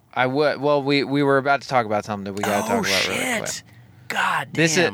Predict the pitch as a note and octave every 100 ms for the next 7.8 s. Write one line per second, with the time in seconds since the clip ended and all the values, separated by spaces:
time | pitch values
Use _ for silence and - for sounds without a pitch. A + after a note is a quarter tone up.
0 | F#2+ E3 E3+ - D#3+ G3 C4 G#3+ C3 G3
1 | G3+ E3+ D#3+ D#3 D#3+ D3 C3+ C3 C3+ A#2
2 | A#2+ G#2+ - - C#3+ D#3 B2+ F#2 B2 D#3+
3 | G#3+ A#3+ B3 A3+ A#2 - - - - -
4 | C#3 A2+ A#2+ B2 F#2 - A#2 A#2 A2+ A2
5 | - A2 G#2 G2 - G#2+ G2+ G2 G#2 A#2+
6 | C3+ B2+ G#2+ F#2+ G2+ G2 - A2 G#2+ A2
7 | G2+ G2+ G#2 G2 - G#2+ F#2+